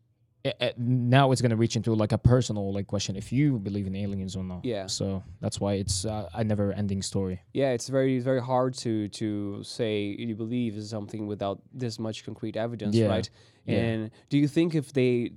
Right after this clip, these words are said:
Speaker 2: if nasa came out tomorrow, say,
Speaker 1: Yeah.
Speaker 2: "Yes, aliens exist. Here's one. We have one right now." How many, uh, how do you think people would react? Do you think they would be, like,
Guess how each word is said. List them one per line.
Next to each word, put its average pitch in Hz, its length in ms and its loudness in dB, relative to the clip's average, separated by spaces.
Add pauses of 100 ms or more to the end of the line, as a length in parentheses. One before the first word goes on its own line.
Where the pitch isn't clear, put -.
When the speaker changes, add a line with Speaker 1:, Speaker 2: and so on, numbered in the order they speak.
(160)
Speaker 2:
if 120 220 -2
nasa 117 460 0
came 110 460 0
out 98 680 -6 (320)
tomorrow, 107 640 2 (160)
say, - 180 -2
Speaker 1:
Yeah. 110 220 6
Speaker 2:
"Yes, 139 440 0 (200)
aliens 131 260 2
exist. 120 440 -4 (140)
Here's 135 300 0
one. 104 380 -2 (220)
We - 80 -2
have 113 180 0
one 113 100 -2
right 101 140 -2
now." 95 160 -6 (340)
How 127 100 2
many, 139 360 0
uh, 117 220 -8
how 143 160 -2
do 160 80 2
you 165 40 0
think 139 200 -4
people 117 240 -2
would 104 180 -4
react? 101 560 -6
Do - 60 -8
you 113 40 -4
think 120 200 -4
they 117 60 0
would 107 180 -4
be, 113 80 -2
like, 101 260 -2